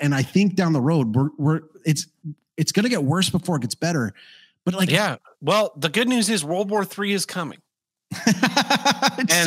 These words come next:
Speaker 1: certainly is.
Speaker 2: it's supposed to wipe out half the population. And I think that is really what we need to, like, have that return to Jesus moment where we, we s-, like, stop acting like a bunch of dipshits and
Speaker 1: <laughs>
Speaker 2: start to prioritize,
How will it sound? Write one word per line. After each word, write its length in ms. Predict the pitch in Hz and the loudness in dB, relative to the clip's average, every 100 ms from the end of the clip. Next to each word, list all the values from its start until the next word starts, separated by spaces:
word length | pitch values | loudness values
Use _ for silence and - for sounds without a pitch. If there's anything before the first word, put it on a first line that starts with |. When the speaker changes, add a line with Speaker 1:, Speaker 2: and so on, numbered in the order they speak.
| - | 2
Speaker 1:
certainly 260 | 262 226 | 2 0
is. 240 | 226 196 139 | 2 2 0
Speaker 2:
it's 140 | 165 | -2
supposed 400 | 190 214 214 247 | -2 0 0 0
to 60 | 220 | 0
wipe 240 | 202 196 | 0 2
out 220 | 202 185 | 2 0
half 320 | 143 175 180 - | 0 -2 -2 -4
the 80 | |
population. 840 | 185 175 170 170 156 165 - 123 110 | -2 0 0 0 2 2 0 -2 -2
And 160 | 123 131 | -4 -4
I 100 | 139 | -2
think 320 | 214 269 226 | -4 -4 -2
that 220 | 214 196 | 0 0
is 140 | 160 | -2
really 200 | 151 170 | -2 -2
what 140 | 160 151 | 0 -2
we 100 | 131 | -2
need 440 | 131 147 131 98 | -2 0 -2 -4
to, 120 | - 131 | -6 -4
like, 240 | 117 107 | -4 -4
have 260 | - 135 127 | -2 -2 0
that 240 | 123 117 | -2 -2
return 380 | 104 - 160 147 | -4 -4 -2 -2
to 60 | 117 | -2
Jesus 400 | 113 123 117 123 | -2 -2 -2 -2
moment 440 | 123 117 117 110 - - - | -2 -2 -2 -6 -12 -20 -6
where 140 | 143 | -2
we, 240 | 127 127 131 | 0 -2 -2
we 140 | 127 127 | -2 0
s-, 200 | 135 - | 0 0
like, 200 | 127 107 - | -2 -2 -4
stop 400 | - 165 156 160 | 0 2 2 0
acting 380 | - 135 170 139 | -2 -2 0 0
like 160 | 117 | -2
a 40 | 113 | -2
bunch 240 | 131 131 | -2 -2
of 80 | 101 | -2
dipshits 720 | 117 120 - 165 165 170 - - - - - | 0 0 2 2 0 0 -4 -6 -6 -4 2
and 380 | 151 135 127 131 185 170 170 165 - - | 4 6 4 2 -2 -2 -2 -4 -6 -4
Speaker 1:
<laughs> 20 | |
Speaker 2:
start 340 | - 180 170 143 | 0 2 2 -2
to 100 | 156 | -2
prioritize, 880 | 160 151 151 151 143 143 127 113 | 2 4 4 2 2 2 2 -2